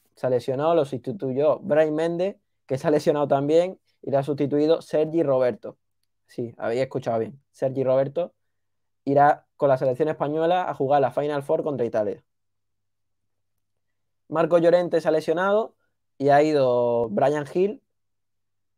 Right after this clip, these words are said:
y Jeremy Pino, Ferran Torres, Oyarzábal, Fornal y Sarabia. De ahí también comparto todo y entiendo que vaya Fornal,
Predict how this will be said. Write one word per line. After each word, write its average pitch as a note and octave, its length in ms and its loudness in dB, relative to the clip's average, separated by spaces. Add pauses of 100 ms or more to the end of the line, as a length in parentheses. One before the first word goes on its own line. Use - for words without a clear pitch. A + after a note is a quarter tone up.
(140)
y D#3+ 420 2
Jeremy C#3+ 320 2
Pino, D#3+ 340 0
Ferran C3+ 360 -2
Torres, D3+ 240 2
Oyarzábal, C#3 460 2
Fornal C3 300 -6
y C3 60 -4
Sarabia. A2 480 -6 (180)
De - 120 -6
ahí A2+ 160 -2
también A#2+ 320 -6
comparto A#2 480 -4
todo D3+ 360 0 (400)
y B2+ 60 -6
entiendo B2 340 -4
que B2 80 0
vaya B2 220 0
Fornal, D3 540 -4